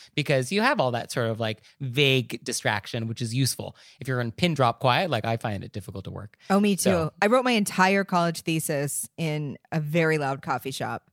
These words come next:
Speaker 1: And you graduated.
Speaker 2: With honors.
Speaker 1: They took it. So,
Speaker 2: <laughs>
Speaker 1: you know, 'cause it worked. <laughs> So, yeah.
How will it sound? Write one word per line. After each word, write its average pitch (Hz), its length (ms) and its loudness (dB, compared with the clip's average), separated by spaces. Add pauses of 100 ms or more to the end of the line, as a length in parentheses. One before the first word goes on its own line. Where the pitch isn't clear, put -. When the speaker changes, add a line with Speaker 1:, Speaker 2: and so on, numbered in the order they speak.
Speaker 1:
And 160 140 4
you 160 80 -2
graduated. 196 480 2 (260)
Speaker 2:
With 233 160 4
honors. 180 600 2 (100)
Speaker 1:
They 143 80 4
took - 220 2
it. - 240 -2
So, 262 360 8 (140)
Speaker 2:
<laughs> - 140 4
Speaker 1:
you 466 80 8
know, 131 180 4 (220)
'cause 156 160 4
it 165 40 4
worked. - 380 4 (480)
<laughs> 339 100 0 (1080)
So, 285 840 6 (220)
yeah. 208 460 4